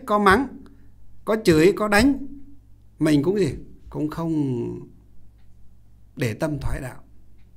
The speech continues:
không rời thầy mà đi. Nếu như thầy đó thì thực sự có đạo.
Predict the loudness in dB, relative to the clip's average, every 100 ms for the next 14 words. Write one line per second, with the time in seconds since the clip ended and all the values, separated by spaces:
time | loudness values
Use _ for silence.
0 | -8 0 2 2 0 -2 -4 -4 -4 -6
1 | -6 0 2 4 2 2 2 2 2 0
2 | 0 -4 -2 -4 -2 -2 -2